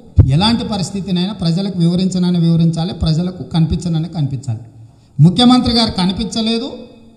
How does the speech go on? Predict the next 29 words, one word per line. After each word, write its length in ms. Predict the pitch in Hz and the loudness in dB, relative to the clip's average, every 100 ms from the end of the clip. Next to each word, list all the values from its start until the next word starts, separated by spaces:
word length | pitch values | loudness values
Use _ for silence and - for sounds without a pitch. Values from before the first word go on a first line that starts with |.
| _ _ _ _ _ - - - 139 | _ _ _ _ _ -20 -14 0 2
రెండవది, 460 | 208 262 277 277 285 | 4 4 2 2 0
ఇక్కడ 260 | 277 262 | -2 -2
మొత్తం 420 | 226 233 233 269 | 0 -2 -2 0
నిషేధించింది 640 | 233 - 240 226 190 202 180 | 2 2 0 -2 -4 -2 -4
ఈ 20 | |
ప్రాంతాన్ని. 540 | 165 165 170 165 127 120 - - - - - - _ _ _ - | -2 -2 0 -2 -2 -4 -12 -20 -20 -20 -20 -20 _ _ _ 4
ఏం 300 | 160 240 277 | 4 6 2
జరిగిందనే 560 | 277 277 262 247 240 | 2 0 0 0 0
అనుమానం 440 | 226 220 226 233 220 | 0 0 0 0 0
ఉన్నది. 220 | 208 180 | 0 0
ఎంతోమంది 500 | 185 185 240 233 233 | 0 2 2 2 2
నా-, 300 | 214 208 202 | 0 -2 -2
నా-, 200 | 185 185 | -2 -2
నాకు 160 | 185 180 | -4 -4
ఫోన్లు 220 | 202 202 | -4 -2
చేస్తున్నారు, 380 | 190 196 165 156 | -2 2 2 4
"ఏం 140 | 196 | 2
జరుగుతున్నది 460 | 202 196 180 165 156 | 0 -2 0 -2 0
సార్ 180 | 156 | 0
రాష్ట్రంలో, 440 | 147 147 160 160 151 | 0 -2 -2 -2 -2
అసలు 240 | 135 131 | -2 -2
ఏంది 200 | 147 180 | -2 0
ముఖ్యమంత్రి 440 | 147 151 156 151 151 | -2 -2 -2 -2 -2
గారు 380 | 147 139 127 - - - | -2 -2 -4 -6 -16 -4
కనిపించలే, 460 | 131 139 151 160 170 | 0 0 0 -2 0
ఇదంతా 360 | 151 143 147 160 | 0 0 0 0
ఏంది?" 160 | 135 | 0
ఇదంతా 340 | 135 139 147 196 | 2 0 0 -2
కూడా 340 | 190 190 - | -2 -2 -4